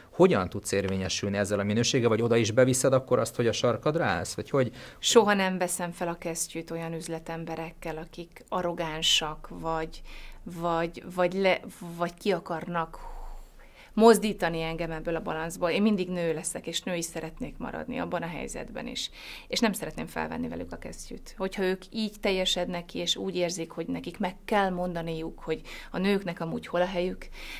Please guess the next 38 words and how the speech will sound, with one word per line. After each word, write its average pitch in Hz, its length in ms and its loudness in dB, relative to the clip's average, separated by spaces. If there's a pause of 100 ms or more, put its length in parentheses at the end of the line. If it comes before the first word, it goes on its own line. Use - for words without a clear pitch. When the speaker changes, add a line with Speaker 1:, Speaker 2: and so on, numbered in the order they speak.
(100)
Speaker 2:
vagy 160 240 -2
hogy 165 140 0
amúgy 196 320 6
nem 175 180 2
menne, 170 220 0
ha 165 140 -4
nem 156 160 -2
lenne 160 220 -4
ilyen 156 160 -6
szép 180 280 -2
pofid, 196 440 -4 (340)
akkor 208 300 4
nekem 240 340 10
nagyon 262 280 10
sok - 180 4
Speaker 1:
Kapsz - 120 2
Speaker 2:
energiám. 170 320 2
Speaker 1:
ilyet? 92 160 -2
Speaker 2:
Persze. 196 840 -2 (380)
Persze. 190 720 -4 (140)
<laughs> 226 100 0 (360)
Akkor 240 200 6
nekem 302 220 6
nagyon 247 240 8
sok - 240 0
energiám 147 560 -6
elmenne, - 400 -6
és - 120 -4
nekem 208 360 -4 (140)
rájuk 196 320 2
nincs 180 280 -4
energiám. - 600 -6 (540)
Azokra 208 320 4
az 165 100 0
emberekre 170 380 -4
van - 140 -6
energiám, 196 540 -4
akik, - 480 -10